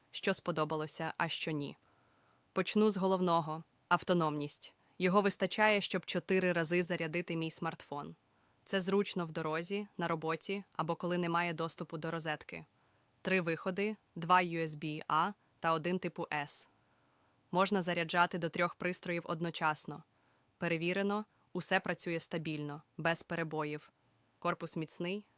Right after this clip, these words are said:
зроблений із якісного пластику. Він не дряпається і не збирає відбитків. Навіть після тривалого носіння в рюкзаку виглядає майже як новий. Рифлена поверхня додає зручності, повербанк не ковзає в руці.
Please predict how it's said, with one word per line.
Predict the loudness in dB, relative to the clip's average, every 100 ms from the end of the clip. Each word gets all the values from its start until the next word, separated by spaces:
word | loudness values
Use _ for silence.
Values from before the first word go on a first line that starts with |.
| -12
зроблений | -2 -2 0 -4 -4
із | -6 -10
якісного | -4 -4 -4 -8 -10 -10
пластику. | -8 -8 -8 -14 -14 -16 -18 _ _ _ _ -6
Він | 0 0
не | 0
дряпається | 0 0 0 -4 -10 -12 -12 -12 -12 -6
і |
не | -4 -4
збирає | -6 -6 -4 -6
відбитків. | -8 -8 -10 -10 -14 -16 -18 _ _ _ _ _
Навіть | -2 -2 -2
після | -6 -6 -6
тривалого | -2 2 4 4 0 -4
носіння | -6 -4 -2 -2 -4
в |
рюкзаку | -6 -6 -8 -6 -6 -6 -6
виглядає | -6 -6 -4 -4 -2
майже | -4 -4 -4
як | -8 -6
новий. | -8 -6 -8 -12 _ _ _ _ _ _ _ _
Рифлена | -6 0 0 0
поверхня | 0 0 0 -2 -6
додає | -4 -4 -4
зручності, | -4 -4 -4 -6 -10 -12 -14 -14 _ _ -6
повербанк | -4 0 2 2 -2
не | -6
ковзає | -6 -6 -2 -2 -4
в |
руці. | -8 -10 -10 -12